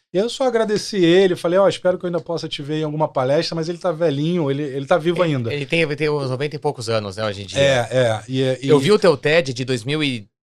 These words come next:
Speaker 2: alguma coisa.
Speaker 1: dois mil e dezoito.
Speaker 2: Ali, quando eu fui pesquisar ele, ele já tava velhinho,
Speaker 1: Já
Speaker 2: já, né?
Speaker 1: tava.
Speaker 2: Já tava
Speaker 1: Ali ele
Speaker 2: velhinho.
Speaker 1: tava com oitenta e quatro, dois mil e dezoito, né? A gente tá em dois mil e vinte e três, é.
Speaker 2: É, então,
Speaker 1: Bota mais cinco
Speaker 2: mais
Speaker 1: aí,
Speaker 2: cinco anos,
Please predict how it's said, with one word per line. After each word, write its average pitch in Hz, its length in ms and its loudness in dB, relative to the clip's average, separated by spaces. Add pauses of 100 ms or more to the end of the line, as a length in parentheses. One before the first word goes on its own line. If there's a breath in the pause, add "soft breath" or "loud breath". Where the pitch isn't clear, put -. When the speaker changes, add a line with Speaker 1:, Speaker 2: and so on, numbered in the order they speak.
Speaker 2:
alguma 135 300 0
coisa. 139 480 2
Speaker 1:
dois 95 80 -2
mil 127 80 -2
e 143 40 -4
dezoito. 123 320 -2
Speaker 2:
Ali, 151 420 0
quando 160 160 0
eu 151 60 4
fui 160 120 -2
pesquisar 147 500 0
ele, 156 120 2
ele 185 100 4
já 160 160 4
tava 156 200 2
velhinho, 123 360 2
Speaker 1:
Já - 80 4
Speaker 2:
já, 110 80 4
né? 110 40 0
Speaker 1:
tava. 127 200 4
Speaker 2:
Já 123 80 -4
tava 131 140 2
Speaker 1:
Ali 185 100 2
ele 240 80 6
Speaker 2:
velhinho. 220 180 2
Speaker 1:
tava 202 220 2
com 220 80 -2
oitenta 208 320 -4
e - 20 -4
quatro, 131 420 2
dois 123 180 -4
mil 147 100 -4
e - 20 -6
dezoito, 131 500 -4
né? 117 100 -2
A - 20 -2
gente 117 120 -6
tá 135 100 -6
em 123 40 -6
dois 135 160 -6
mil 143 80 -6
e 139 60 -6
vinte 143 180 -8
e - 100 -12
três, 151 440 -2
é. 147 320 0
Speaker 2:
É, 131 60 2
então, 120 200 -4
Speaker 1:
Bota 151 220 2
mais 185 180 0
cinco 185 160 -8
Speaker 2:
mais 127 140 2
Speaker 1:
aí, 196 140 4
Speaker 2:
cinco 185 100 4
anos, 139 200 4